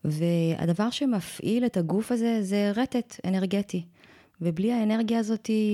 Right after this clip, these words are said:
לגוף הזה אין, אין קיום. הוא הרי, הוא לא יכול לזוז בלי החשמל הזה. ולכל אחד מאיתנו יש רטט שונה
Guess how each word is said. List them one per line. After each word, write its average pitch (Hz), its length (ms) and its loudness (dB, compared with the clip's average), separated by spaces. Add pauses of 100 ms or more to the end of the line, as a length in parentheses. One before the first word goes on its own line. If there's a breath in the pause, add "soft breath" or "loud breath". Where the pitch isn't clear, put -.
(120)
לגוף 185 280 2
הזה 185 160 2
אין, 185 400 0
אין 208 120 2
קיום. 160 440 0 (160)
הוא 139 420 -2
הרי, 147 420 0 (180)
הוא 180 220 -6
לא 165 60 2
יכול 170 280 2
לזוז 147 360 0
בלי 147 240 0 (760)
החשמל 143 600 2
הזה. - 200 -2 (2000 loud breath)
ולכל 156 360 0
אחד 269 200 -2
מאיתנו 254 400 0
יש 214 320 -2
רטט 214 400 -2
שונה 196 260 0